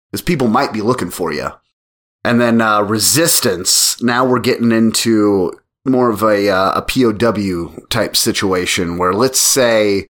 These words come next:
the area you crash landed, well, they're looking for you, and let's say they found you.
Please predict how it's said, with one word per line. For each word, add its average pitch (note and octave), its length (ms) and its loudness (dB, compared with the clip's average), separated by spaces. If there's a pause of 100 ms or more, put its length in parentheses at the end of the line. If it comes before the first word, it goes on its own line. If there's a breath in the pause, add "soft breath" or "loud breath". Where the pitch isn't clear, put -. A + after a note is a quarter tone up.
(260)
the A2 180 -2
area B2+ 400 4
you G2+ 180 0
crash C3 460 -2
landed, F#2+ 720 -2 (340)
well, G2+ 720 0 (360)
they're G#2+ 200 0
looking C3 340 0
for G#2+ 280 0
you, G2 160 2
and F2+ 320 -2
let's C3 140 0
say - 260 0
they - 140 -4
found G#2+ 600 -2
you. D2+ 300 -10